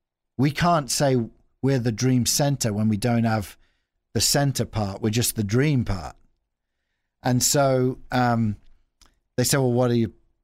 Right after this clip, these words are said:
what do you wanna do?" And I said, "Listen," I said, "there has been this Y M C A building that has been empty for four years. I wanna go and talk to 'em." And they're like, "Well, okay." Now, you gotta remember,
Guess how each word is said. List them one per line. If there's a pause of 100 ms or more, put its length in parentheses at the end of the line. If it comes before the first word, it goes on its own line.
what
do
you
wanna
do?"
And
I
said,
"Listen,"
I
said, (400)
"there
has
been
this
Y
M
C
A
building (760)
that
has
been (100)
empty
for
four
years. (1300)
I
wanna
go
and
talk
to
'em." (1400)
And
they're
like, (100)
"Well,
okay." (200)
Now,
you
gotta
remember,